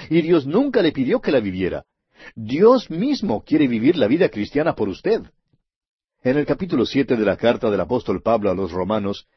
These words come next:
el apóstol descubrió que no había ningún bien en su vieja naturaleza. También descubrió que no había ningún poder en su nueva naturaleza. La nueva naturaleza quiere vivir para Dios,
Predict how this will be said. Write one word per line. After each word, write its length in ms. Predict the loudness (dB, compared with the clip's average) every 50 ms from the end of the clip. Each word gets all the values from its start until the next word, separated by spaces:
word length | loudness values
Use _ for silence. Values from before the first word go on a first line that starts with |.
| _ _ _ _ _ -2
el 140 | 2 2
apóstol 320 | 2 4 2 0 0 0 0
descubrió 640 | -2 -2 -2 -2 -4 -2 0 2 4 4 2 2 0 -2
que 180 | -2 -2 -2 0
no 220 | 0 0 0 0
había 280 | 0 0 0 0 0 0
ningún 520 | 0 -2 -4 -2 -2 0 0 0 -2 -2
bien 280 | -2 0 0 0 0 0
en 120 | -2 -4
su 160 | -4 -6 -6
vieja 340 | -2 2 2 2 2 0 -2
naturaleza. 640 | -4 -2 -2 -2 0 0 -2 -4 -4 -6 -12 -14 _ _ _ _ _ _ _ _ _ -12 -6
También 320 | -4 -2 -2 0 0 0
descubrió 560 | 0 -2 -2 -4 -4 -2 0 2 2 2 0 -2 -6 _ _
que 140 | 0 0 2
no 180 | 2 2 2 2
había 260 | 2 2 2 0 0
ningún 400 | 0 -2 -2 0 -2 -2 -2 -2
poder 500 | 2 4 4 4 6 4 4 2 2 2
en 120 | 0 -2
su 180 | -2 -4 -6 -4
nueva 340 | -4 -2 -2 -2 0 -2 -2
naturaleza. 640 | -4 -4 -4 -4 -4 -4 -4 -6 -10 -12 -16 -16 _ _ _ _ _ _ _ _ _ _ -6
La 140 | -2 -2 -2
nueva 300 | 0 0 -2 0 0 -2
naturaleza 560 | -4 -4 -4 -4 -2 -2 -2 -2 0 -2 -4
quiere 420 | -4 -4 -2 0 2 4 4 4
vivir 380 | 2 0 -2 -2 -2 -2 -2 0
para 220 | 0 2 2 2
Dios, 400 | 0 0 -4 -6 -8 -10 -14 -20